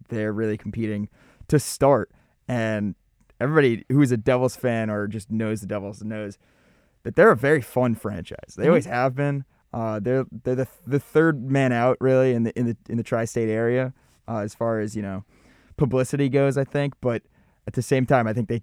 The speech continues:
Speaker 1: they use that to their advantage. And ev-, everybody from Jersey is just,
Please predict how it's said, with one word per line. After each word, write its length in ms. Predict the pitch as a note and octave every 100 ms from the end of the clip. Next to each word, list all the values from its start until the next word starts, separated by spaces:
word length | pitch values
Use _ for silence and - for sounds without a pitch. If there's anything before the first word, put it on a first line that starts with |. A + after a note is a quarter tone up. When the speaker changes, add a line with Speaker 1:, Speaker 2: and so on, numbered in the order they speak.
| -
Speaker 1:
they 100 | A#2+
use 220 | A2+ A#2+ A2+
that 140 | A2
to 80 | A#2
their 160 | G#2 G2
advantage. 420 | G#2+ G2+ G2+ F2+
And 100 | G#2+
ev-, 140 | A#2+ -
everybody 260 | E3 E3 D3+
from 200 | - B2
Jersey 420 | B2+ A#2+ A2+ A2
is 140 | G#2+ -
just, 260 | G#2+ -